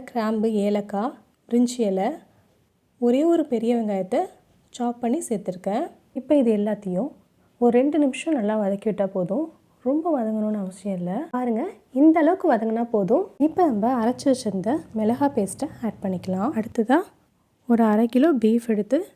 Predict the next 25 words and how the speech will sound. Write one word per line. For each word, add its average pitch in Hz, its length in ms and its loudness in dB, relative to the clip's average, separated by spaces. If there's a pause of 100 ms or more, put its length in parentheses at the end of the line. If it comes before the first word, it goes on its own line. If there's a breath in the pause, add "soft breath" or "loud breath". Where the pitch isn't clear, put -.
(140)
நல்லா 214 200 2 (100)
வாஷ் 220 280 0
பண்ணி 240 220 2
வச்சிருக்கேன். 214 440 -2 (600 soft breath)
இப்போ - 160 -2 (140)
அதையும் 214 360 0
சேர்த்துக்கலாம். 214 600 -2
போட்ட 320 240 4 (120)
மசாலாலாம் 247 540 0
ஒண்ணா 220 180 -2 (100)
சேர்றதுக்காக 202 800 -4 (600 soft breath)
ஒரு 294 180 0
பெரட்டு 202 340 -4
பெரட்டி 180 240 -8
விட்டுக்கிறேன். 170 440 -10 (800 soft breath)
இப்போ - 180 -6 (120)
ஒரு 185 120 -4
லிட்டை 214 320 -2
போட்டு 214 200 -4 (100)
மூடி 190 280 -4 (1500)
ஒரு 269 180 0
அஞ்சு 220 300 -4
நிமிஷம் 214 300 -6
கழிச்சு 190 380 -6 (720 soft breath)
திறந்து 226 260 0